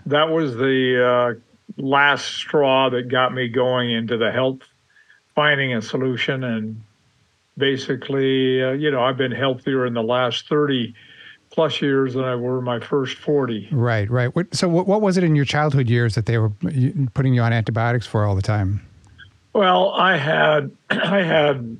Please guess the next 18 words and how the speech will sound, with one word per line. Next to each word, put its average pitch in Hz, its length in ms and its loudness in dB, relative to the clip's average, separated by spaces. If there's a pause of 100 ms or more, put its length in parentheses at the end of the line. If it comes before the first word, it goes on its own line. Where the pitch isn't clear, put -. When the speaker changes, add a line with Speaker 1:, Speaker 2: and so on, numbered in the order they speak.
(180)
Speaker 1:
like, 123 340 -2
every 127 680 0 (580)
childhood 139 680 0
disease, 131 600 -4
you 117 140 -4
know, 120 220 -2
measles, 127 680 -4
mumps, 120 500 -2
chickenpox, 120 1080 -4 (360)
pneumonia, 127 920 -2 (1300)
allergies, 139 1000 0 (1700)
you 156 160 -2
name 156 280 0
it, 117 80 0
I 117 180 0
had 127 280 0
it. 110 200 -6 (160)
Speaker 2:
Yeah. 110 220 0